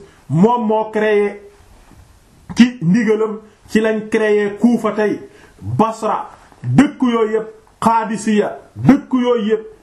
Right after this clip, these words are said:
ci lañu ko leen créé, moom mooy ki nga xam ne moo leen defar di Seydina Omar ibn al-Khattab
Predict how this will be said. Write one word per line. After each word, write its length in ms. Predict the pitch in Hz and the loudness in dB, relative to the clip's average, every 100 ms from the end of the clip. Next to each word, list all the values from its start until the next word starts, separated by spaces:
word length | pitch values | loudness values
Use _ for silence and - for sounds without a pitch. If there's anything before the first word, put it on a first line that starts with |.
| - 180 208 - | -20 -18 -4 2
ci 100 | 277 | 2
lañu 280 | 262 240 233 | 0 -2 -2
ko 120 | 220 | -2
leen 320 | 208 220 214 - | 0 -2 -2 -2
créé, 380 | 226 226 220 214 | 0 2 0 0
moom 240 | 208 208 | 0 0
mooy 200 | 208 214 | 0 -2
ki 80 | 214 | -2
nga 120 | 226 | -4
xam 200 | - 214 | -2 -2
ne 80 | 208 | 0
moo 220 | 202 208 | 0 0
leen 180 | 214 214 | 0 -2
defar 360 | 190 208 214 - - - _ | -2 -2 -2 -4 -12 -20 _
di 100 | 147 202 | -2 0
Seydina 640 | 220 220 214 214 208 214 - _ _ _ _ _ _ - - | 0 0 -2 -2 -2 -6 -16 _ _ _ _ _ _ -20 -10
Omar 340 | 151 220 226 220 | -4 -2 0 0
ibn 180 | 214 214 | 0 0
al-Khattab 580 | 208 220 214 220 202 | -2 -2 -4 -2 -4